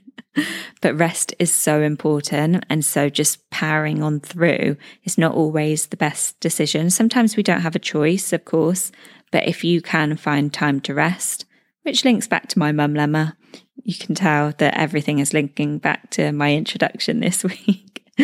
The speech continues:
'cause we don't have that much time. But honestly, you're probably gonna be procrastinating if you're unrested anyway. So you might as well take an hou-, hour out to rest. <laughs> So that's my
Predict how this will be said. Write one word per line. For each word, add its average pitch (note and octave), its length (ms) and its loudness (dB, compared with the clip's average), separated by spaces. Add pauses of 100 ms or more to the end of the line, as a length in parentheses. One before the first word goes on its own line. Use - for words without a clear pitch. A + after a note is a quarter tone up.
(400)
'cause G3 280 0
we A3+ 100 4
don't A3 200 2
have F3+ 160 0
that - 120 0
much - 200 -2
time. C#3+ 340 2
But C#3+ 180 0
honestly, D#3 680 0 (440)
you're F3 220 2
probably F#3 340 0
gonna D3+ 160 0
be C#3+ 160 2
procrastinating C#3+ 1200 -2
if - 200 -8
you're C#3 260 0
unrested C#3 640 -2
anyway. C#3+ 520 2 (260)
So - 140 -2
you D3+ 80 4
might D3+ 200 2
as - 120 -4
well C#3 140 0
take - 300 -6
an D3 60 0
hou-, C3+ 180 0 (100)
hour C#3 380 0
out C3+ 400 0 (400)
to B2+ 340 -2 (120)
rest. - 540 -4 (480)
<laughs> - 360 -4 (500)
So G#3 500 2
that's A3+ 300 0
my G#3 460 2